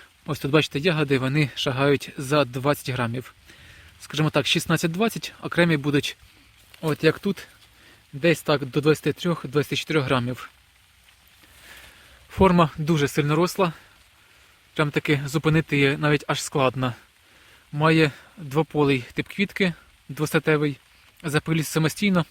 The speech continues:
і без гороху. Термін визрівання у неї ранньосередній або ж просто ранній.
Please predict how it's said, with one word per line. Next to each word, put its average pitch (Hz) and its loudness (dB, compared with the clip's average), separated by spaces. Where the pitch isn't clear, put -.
і 170 -4
без 151 0
гороху. 131 -2
Термін 185 4
визрівання 175 2
у 160 -4
неї 147 2
ранньосередній 175 0
або 156 -2
ж - -6
просто 156 -2
ранній. 127 0